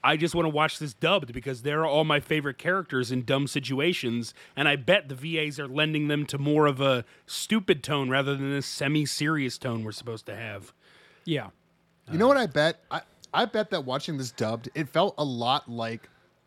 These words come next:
Speaker 3: it felt like watching the abridged of this.
Speaker 1: Yeah,
Speaker 3: That's really what it
Speaker 1: yeah.
Speaker 3: felt
Speaker 2: Oh,
Speaker 3: like.
Speaker 2: okay. Well, I see why you guys
Speaker 3: It
Speaker 2: like
Speaker 3: was a
Speaker 2: this
Speaker 3: lot.
Speaker 1: Oh my
Speaker 2: then.
Speaker 1: God.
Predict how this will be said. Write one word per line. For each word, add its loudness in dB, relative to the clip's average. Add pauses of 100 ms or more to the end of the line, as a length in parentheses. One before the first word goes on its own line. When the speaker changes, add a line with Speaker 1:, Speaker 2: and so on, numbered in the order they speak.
(200)
Speaker 3:
it -14
felt 4
like 0
watching -2
the -2
abridged -6
of -16
this. -20 (500)
Speaker 1:
Yeah, 6
Speaker 3:
That's 6
really 2
what 8
it 6
Speaker 1:
yeah. 4
Speaker 3:
felt 8
Speaker 2:
Oh, 8
Speaker 3:
like. -2
Speaker 2:
okay. 4
Well, -4
I 2
see -4
why 4
you 2
guys -2
Speaker 3:
It 6
Speaker 2:
like 6
Speaker 3:
was 4
a 6
Speaker 2:
this 4
Speaker 3:
lot. 8
Speaker 1:
Oh 2
my 2
Speaker 2:
then. 0
Speaker 1:
God. 4